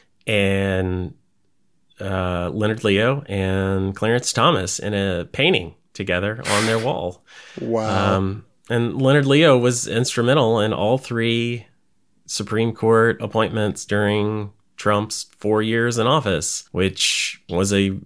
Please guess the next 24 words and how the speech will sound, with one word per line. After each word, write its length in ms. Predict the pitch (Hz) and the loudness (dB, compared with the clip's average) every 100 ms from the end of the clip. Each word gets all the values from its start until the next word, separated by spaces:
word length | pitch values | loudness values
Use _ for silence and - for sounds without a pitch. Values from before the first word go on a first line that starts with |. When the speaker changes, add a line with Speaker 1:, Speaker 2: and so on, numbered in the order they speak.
| - | -12
Speaker 1:
pretty 240 | - 95 | -6 -4
blatant 680 | 98 90 87 95 107 101 - - | -4 -2 0 0 -2 -4 -6 -2
power 260 | 110 147 | 0 2
grab. 420 | 98 80 67 67 - - | 2 -2 -2 -6 -10 -4
It's 240 | 151 - | -4 0
not 240 | 151 202 208 | 2 2 2
that 100 | 202 | 2
I 140 | 170 | 4
want 560 | 117 101 110 143 160 - _ _ _ _ _ - | 2 2 2 4 4 0 _ _ _ _ _ -8
to 140 | - | -4
see 920 | 123 - 123 131 143 143 147 127 - _ _ - - - - - | -2 -2 -2 -2 -2 0 -2 -4 -8 _ _ -16 -16 -16 -20 -8
the 80 | 117 | -6
Supreme 500 | - 131 - 127 135 | -2 -2 2 2 2
Court 400 | - 131 123 - | 2 2 2 -2
as 280 | - 107 - | -8 -6 -6
illegitimate, 840 | 123 117 110 98 117 139 101 95 - | -2 0 0 2 2 4 4 2 -2
and 160 | 107 | -2
I 80 | 113 | 0
don't 260 | 117 147 - | 2 0 0
think 240 | 147 139 | -2 0
it's 220 | 135 - - | -2 -4 -6
illegitimate, 960 | 127 117 101 - 262 110 104 107 - 135 | -4 -2 -2 0 2 4 4 2 -4 -4
but 140 | 113 | -2
it's, 500 | 120 - - - - | -2 -2 -2 -2 -4